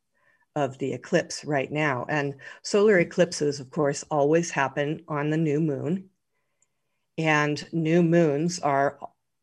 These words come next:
are associated in astrology, uh, with new beginnings. And, and so it is like the death and, and rebirth. Well,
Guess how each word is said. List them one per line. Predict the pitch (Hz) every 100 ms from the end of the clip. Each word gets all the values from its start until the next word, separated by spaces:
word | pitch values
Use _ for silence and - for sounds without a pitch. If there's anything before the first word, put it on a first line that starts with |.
| -
are | 160 147
associated | 151 - 156 147 151 139 139 143
in | 143
astrology, | 131 - 165 156 135 - 135 143 180 -
uh, | - 160 - -
with | 151 151 143 - _ -
new | 160 143
beginnings. | 143 - 208 - - - - _ _ - - - _ _
And, | 180 170 147 147 143 - _ _ -
and | 151 147
so | - 151
it | 151
is | 151 139 156
like | 143 139
the | -
death | 143 131 127
and, | 143 139 -
and | 151 139
rebirth. | 135 131 196 185 113 -
Well, | 151 147 143 147